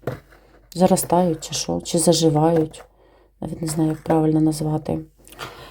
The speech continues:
Так, що ще хотіла вам показати? Показати хотіла, такі папочки знайшла в, в Аврорі. Кому треба, от вони десь, е, формата А чотири. Оце одну таку знайшла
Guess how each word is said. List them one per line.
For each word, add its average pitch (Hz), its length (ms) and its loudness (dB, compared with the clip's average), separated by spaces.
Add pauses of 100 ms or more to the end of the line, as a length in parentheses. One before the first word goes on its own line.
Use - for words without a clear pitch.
(160)
Так, - 200 -2
що 320 140 4
ще 220 180 0
хотіла 170 320 -6
вам 156 100 -8
показати? 165 380 -8
Показати 320 400 -2
хотіла, 285 380 4 (300)
такі - 200 -2
папочки 262 580 4
знайшла 214 440 2
в, 214 340 4
в 190 40 2
Аврорі. 160 400 6 (1400)
Кому 254 320 10
треба, 247 420 4
от 185 180 -2
вони 262 420 6 (120)
десь, 214 500 2
е, 190 220 2 (440)
формата 214 840 6 (360)
А 208 140 2
чотири. 202 640 2 (800)
Оце - 240 8
одну 226 180 8
таку 240 280 4
знайшла 175 560 -4